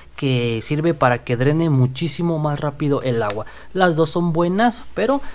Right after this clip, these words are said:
pues tenía esta macetita ahí resguardada y la voy a utilizar de una buena vez. Lo que vamos a hacer es retirar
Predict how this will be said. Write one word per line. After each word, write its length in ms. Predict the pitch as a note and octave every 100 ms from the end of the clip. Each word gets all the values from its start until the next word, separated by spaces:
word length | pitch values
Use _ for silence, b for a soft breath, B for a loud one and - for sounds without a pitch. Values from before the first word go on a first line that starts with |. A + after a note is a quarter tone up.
| B -
pues 240 | B2+ B2+
tenía 300 | - D3 D#3+
esta 180 | D#3 E3+
macetita 400 | D3+ C3 C#3+ D3+
ahí 100 | D3+
resguardada 680 | D#3 D3 C3 B2 C#3 E3+ E3+
y 100 | C#3
la 140 | B2+
voy 220 | A#2 B2+
a 40 | C3+
utilizar 560 | C3 B2 A#2 D#3 D#3+
de 100 | D3
una 340 | B2 C3+ D3+ D3+
buena 420 | B2+ B2 B2+ A#2+
vez. 240 | G#2+ - B B B -
Lo 340 | F#3+ A3 A#3+
que 120 | A#3
vamos 400 | G3+ G3+ G#3+ G#3
a 40 | F3+
hacer 300 | G3+ G#3 G#3
es 280 | G3 A3 G3
retirar 580 | F#3+ F3 F3 F3+ F#3+